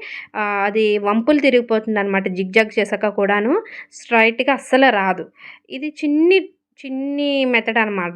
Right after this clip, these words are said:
మనము ఇక్కడ డిజైన్ బట్టి కూడా కట్ చేసుకోవచ్చు. లేదు అంటే ఏం చేయొచ్చు అంటే చిన్నగా కట్ చేసుకోండి. ఇక్కడ మీకు క్రింద వీడియోలో చూపిస్తున్నట్టుగా కొంచెం లైట్‌గా ఒక వన్ ఇంచ్ కట్ చేసుకున్నాక దారం పోగులు వస్తాయి కదా, వాటిని ఇలా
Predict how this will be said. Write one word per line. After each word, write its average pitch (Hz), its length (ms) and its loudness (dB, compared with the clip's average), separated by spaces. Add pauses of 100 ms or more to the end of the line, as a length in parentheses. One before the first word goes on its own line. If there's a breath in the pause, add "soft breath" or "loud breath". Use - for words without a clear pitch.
(120)
మనము 247 320 0
ఇక్కడ 226 180 -2
డిజైన్ 233 400 2
బట్టి 262 200 0
కూడా 247 160 0
కట్ 208 220 0
చేసుకోవచ్చు. 226 600 -4 (460 loud breath)
లేదు 233 360 0
అంటే 208 320 -2 (420)
ఏం 233 200 2
చేయొచ్చు 220 420 0
అంటే 190 220 -2 (440 loud breath)
చిన్నగా 285 340 -2
కట్ 233 220 -2
చేసుకోండి. 214 420 -2
ఇక్కడ 208 180 -2
మీకు 214 260 0 (180)
క్రింద 214 300 0
వీడియోలో 214 380 4
చూపిస్తున్నట్టుగా 220 760 0 (440 loud breath)
కొంచెం 254 320 -10 (320)
లైట్‌గా 214 480 0 (200)
ఒక 214 180 -14 (600 soft breath)
వన్ 220 260 -8
ఇంచ్ 233 220 -8 (100)
కట్ 196 220 -6
చేసుకున్నాక 196 640 -6 (640)
దారం 233 400 -6
పోగులు 247 300 -2
వస్తాయి 208 280 -4
కదా, 196 260 0
వాటిని 220 360 2
ఇలా 214 180 2